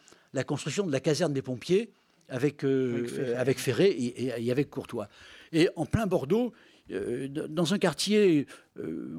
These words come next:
Speaker 1: où il y a une architecture quand même assez marquée par une monumentalité et une référence à l'histoire et au classicisme, il construit un bâti-, une maison qui est, euh, euh, audacieusement moderne, c'est-à-dire,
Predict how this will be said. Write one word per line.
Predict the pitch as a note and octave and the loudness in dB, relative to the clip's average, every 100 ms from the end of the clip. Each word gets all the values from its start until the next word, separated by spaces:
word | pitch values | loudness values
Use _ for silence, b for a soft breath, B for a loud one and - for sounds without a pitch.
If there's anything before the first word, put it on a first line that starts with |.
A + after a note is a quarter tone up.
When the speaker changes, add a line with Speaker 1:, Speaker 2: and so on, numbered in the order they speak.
| - | -8
Speaker 1:
où | F#3+ F#3 E3 | -4 0 0
il | F3+ | 4
y | |
a | G3 E3+ | 4 4
une | D#3 D#3+ | 2 0
architecture | E3 - - C#3+ - C3+ | -2 -2 -2 -4 0 -2
quand | D3+ D3+ | 0 0
même | B2+ | 0
assez | A2 - C3+ | 0 0 0
marquée | G#2+ A2 A2 G#2+ - F#3 D#3+ | -2 -2 -2 -4 -2 2 2
par | A#2 A2+ | 0 -6
une | A#2+ | -4
monumentalité | B2 B2 B2+ A2+ B2+ A#2+ A2+ F#3+ F#3 - B B B | -2 -2 -2 -2 -2 -4 -2 2 4 2 B B B
et | F3 | 2
une | F3+ D#3 | 6 6
référence | B2 - B2+ C3 G#2 | 4 -2 0 0 -2
à | G#2+ | -4
l'histoire | G2+ - D#3 A#2 | -4 -4 -2 -2
et | - | -4
au | |
classicisme, | - D#2+ - A3+ C4 E3+ | -10 -8 -4 0 0 -2
il | E3+ | -4
construit | G#3 F3+ - C#3 | -2 -2 0 0
un | |
bâti-, | B2+ F3 C3 | 0 -4 -2
une | C3 C3 | -2 0
maison | F3 F3 B3+ | 0 2 2
qui | B3 - F3+ | 0 -2 0
est, | G#3 - B B B B B | 0 0 B B B B B
euh, | C3 D#3 E3 C#3 | 0 0 -2 -2
euh, | D#3 D3+ D3+ D3+ D3 - - | 2 2 4 4 2 0 2
audacieusement | C#4+ G3+ - F#3 C3+ G3+ | 4 4 2 0 -2 -2
moderne, | C#3 F3 D3+ G#2+ G#2 | 2 2 4 0 -2
c'est-à-dire, | - F#2+ F#2 G3 G#3+ | -8 -8 -2 2 2